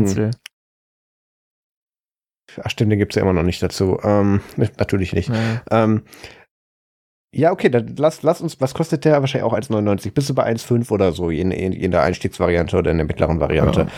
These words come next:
Speaker 1: Ja, ich klick's
Speaker 2: Wenn
Speaker 1: mal
Speaker 2: sie jetzt,
Speaker 1: durch.
Speaker 2: es jetzt noch so hinkriegen, iPad O S so weit zu polischen, dass sie wirklich sagen können, „Hey, what's the computer, nimm doch das da“,
Speaker 1: Mhm.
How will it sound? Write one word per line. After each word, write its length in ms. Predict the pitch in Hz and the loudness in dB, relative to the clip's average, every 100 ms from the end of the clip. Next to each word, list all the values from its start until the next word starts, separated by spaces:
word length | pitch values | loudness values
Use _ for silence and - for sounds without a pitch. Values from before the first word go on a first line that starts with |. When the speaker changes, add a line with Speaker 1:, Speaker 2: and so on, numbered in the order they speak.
| - 240 | -14 -10
Speaker 1:
Ja, 80 | |
ich 220 | 220 - - | -10 -10 -2
klick's 240 | 127 113 | 0 2
Speaker 2:
Wenn 120 | 117 | 2
Speaker 1:
mal 40 | - | 4
Speaker 2:
sie 100 | 160 | 2
jetzt, 160 | 135 | 0
Speaker 1:
durch. 160 | - - | -6 -8
Speaker 2:
es 80 | 123 | -4
jetzt 200 | 143 139 | -4 0
noch 140 | 139 | -2
so 240 | 117 180 208 | 0 0 0
hinkriegen, 540 | 190 190 - 170 107 - | -2 -4 -2 -2 -2 -2
iPad 300 | 135 160 143 | -2 0 -2
O 20 | |
S 240 | 131 127 - | 0 -2 -2
so 100 | 156 | -2
weit 140 | 151 | -2
zu 140 | - | -2
polischen, 380 | 139 165 170 143 | -4 -2 0 0
dass 140 | 127 - | -2 -2
sie 80 | |
wirklich 220 | 135 139 - | -8 -8 -2
sagen 300 | 139 143 139 | 0 0 0
können, 200 | 139 123 | 0 0
„Hey, 240 | 135 135 | 0 2
what's 160 | 127 - | 0 0
the 80 | |
computer, 460 | 143 123 139 147 135 | -2 -2 0 0 2
nimm 160 | 127 120 | 2 2
doch 100 | 110 | 2
das 220 | 160 - | 0 2
da“, 260 | 87 160 _ _ _ _ _ _ _ _ - | 0 0 _ _ _ _ _ _ _ _ -4
Speaker 1:
Mhm. 380 | 127 117 110 | 2 2 2